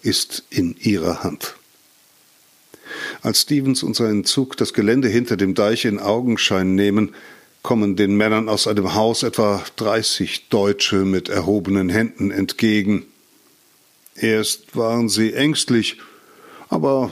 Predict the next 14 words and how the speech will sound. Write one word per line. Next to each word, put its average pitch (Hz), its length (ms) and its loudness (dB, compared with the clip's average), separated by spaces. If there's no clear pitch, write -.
als - 200 -2
sie 139 80 0
sahen, 143 360 0
dass 123 220 0
wir 139 120 2
nicht 123 260 0
schießen 170 460 0
würden, 131 360 2
entspannten 135 720 -2
sie 104 160 2
sich, 92 360 -2
wurden 107 220 -2
fast - 260 -2
fröhlich 135 640 2